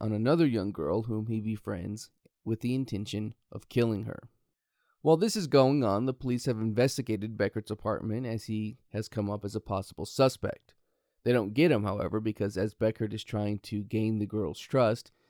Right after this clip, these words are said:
he begins whistling the same song as earlier,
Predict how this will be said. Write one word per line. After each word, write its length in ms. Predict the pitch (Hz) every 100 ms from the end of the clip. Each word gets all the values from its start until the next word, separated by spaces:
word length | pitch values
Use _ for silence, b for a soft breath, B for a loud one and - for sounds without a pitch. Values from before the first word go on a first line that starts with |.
| _ _
he 80 | 131
begins 380 | 123 120 120 110
whistling 480 | 110 123 131 127 117
the 80 |
same 360 | 104 131 139 170
song 360 | 143 110 104 113
as 120 | -
earlier, 500 | 98 90 82 92